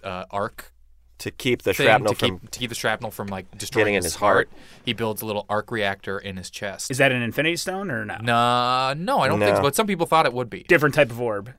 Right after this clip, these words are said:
Speaker 1: Yeah, it's just some, some Tony Stark, like, high-end military
Speaker 2: Some
Speaker 1: grade
Speaker 2: rich guy
Speaker 1: chest,
Speaker 2: shit.
Speaker 1: some rich guy shit, yeah.
Speaker 3: Very cool.
Speaker 1: People always compare Elon Musk to him, but Tony Stark actually seems like you would en-,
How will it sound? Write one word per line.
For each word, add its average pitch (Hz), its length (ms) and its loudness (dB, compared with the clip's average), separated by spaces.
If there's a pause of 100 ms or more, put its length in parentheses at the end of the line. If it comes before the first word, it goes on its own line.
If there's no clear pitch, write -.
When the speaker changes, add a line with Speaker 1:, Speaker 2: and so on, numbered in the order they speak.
Speaker 1:
Yeah, 139 260 4
it's 120 160 -2
just 147 180 -2
some, 104 440 -6 (140)
some 110 220 -4
Tony 107 220 -6
Stark, 98 380 -6
like, 92 400 -10 (280)
high-end 98 460 -4
military 92 460 -12
Speaker 2:
Some 104 120 -12
Speaker 1:
grade 92 100 -4
Speaker 2:
rich 90 180 -2
guy 95 80 0
Speaker 1:
chest, 87 160 -2
Speaker 2:
shit. 98 140 0
Speaker 1:
some 104 220 -8
rich 92 200 -12
guy - 120 -10
shit, - 220 -12
yeah. 101 260 -16
Speaker 3:
Very 110 340 -8
cool. - 300 -18
Speaker 1:
People 165 320 2
always 147 240 2
compare 117 320 -2
Elon 110 300 -6
Musk 101 300 -6
to 104 140 -6
him, 98 120 -8
but 95 220 -6
Tony 120 160 -8
Stark 101 280 -6
actually 95 260 -12
seems 95 420 -8
like 98 240 -10
you 98 80 -12
would 95 280 -12
en-, 95 280 -18